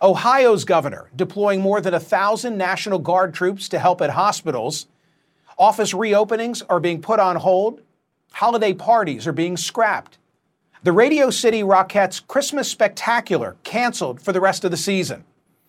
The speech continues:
The N C double A basketball schedule, it looks kinda like a snow globe, all shaken up. Games are being canceled, postponed, or rearranged, with different teams facing off.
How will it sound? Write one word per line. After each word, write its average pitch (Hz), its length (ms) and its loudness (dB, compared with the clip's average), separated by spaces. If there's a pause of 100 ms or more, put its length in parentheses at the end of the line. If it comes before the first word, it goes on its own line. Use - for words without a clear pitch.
(200)
The 190 120 2
N 233 140 6
C 240 220 -2
double 214 260 4
A 202 100 4
basketball 196 600 2
schedule, 240 500 -2 (180)
it 185 100 -4
looks 226 200 -6
kinda 220 300 -4
like 190 180 2
a 175 140 0
snow 233 320 -2
globe, 127 360 -4 (460)
all 202 180 4
shaken - 380 0
up. 123 180 -2 (480)
Games 220 300 2
are 233 60 0
being 214 240 0
canceled, 226 480 -2
postponed, 214 600 0
or 170 120 2
rearranged, 196 720 0 (380)
with 160 180 0
different 262 380 0
teams 196 360 -2
facing 196 400 0
off. 127 440 0